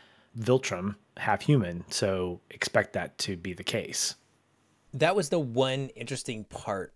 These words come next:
Speaker 2: of the backstory to me, is that, and the difference of it being something like Kryptonian, is that this is a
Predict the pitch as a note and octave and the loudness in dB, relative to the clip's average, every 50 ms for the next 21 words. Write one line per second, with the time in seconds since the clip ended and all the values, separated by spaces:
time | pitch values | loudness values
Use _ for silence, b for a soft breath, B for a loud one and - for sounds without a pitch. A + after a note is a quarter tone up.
0 | _ - A2+ G#2 G#2+ G#2+ - G2 F#2 F2 - - - G#2 G2 F#2+ F2+ - - - | _ -10 -10 -8 -8 -8 -8 -6 -6 -6 -8 -8 -10 -10 -10 -10 -10 -12 -14 -14
1 | F#2+ F2+ F2+ F#2 G2+ A2+ C3 C#3 - - A#2 A2+ A2 - - - A2 G2+ G2+ F#2+ | -14 -14 -14 -12 -12 -10 -10 -10 -10 -10 -8 -8 -8 -8 -6 -6 -6 -6 -6 -8
2 | - _ _ _ _ _ _ _ _ _ _ _ _ - B2+ A#2+ G#2+ G2+ _ _ | -10 _ _ _ _ _ _ _ _ _ _ _ _ -8 -6 -6 -6 -6 _ _
3 | - G#2 G2+ - A#2 A#2 A#2 A#2 - C3 A2 G#2 G2 F2 - G2+ G2+ F#2+ G2 - | -6 -6 -4 -2 -2 -4 -4 -2 -2 -2 -2 -2 -6 -6 -6 -6 -6 -6 -8 -8
4 | - G2 - G#2+ G2+ F#2 F2 E2 - - - - - C3 B2 - - - C3+ C3+ | -10 -10 -10 -10 -10 -8 -10 -10 -12 -16 -16 -8 -6 -6 -6 -6 -4 -4 -2 0
5 | C#3 D3 D3+ D3 D#3 D#3+ D#3 D3+ b b b b b b b b b b b C#3 | 0 2 2 0 0 0 -2 -4 b b b b b b b b b b b 8
6 | C#3+ C#3 C3 A2 - - C3 C3 B2+ A#2+ A2 - _ _ _ _ _ _ _ - | 8 8 8 4 0 -2 0 0 0 0 -2 -4 _ _ _ _ _ _ _ -10
7 | D3 A2+ C#3 D#3+ D#3 - F3+ D#3+ C3+ - - - C3 B2 A#2+ A#2+ A#2 A2+ A2+ A2+ | 0 2 4 4 4 4 2 2 2 0 -6 -6 -4 -4 -2 -2 -4 -4 -4 -6
8 | G#2+ - | -8 -10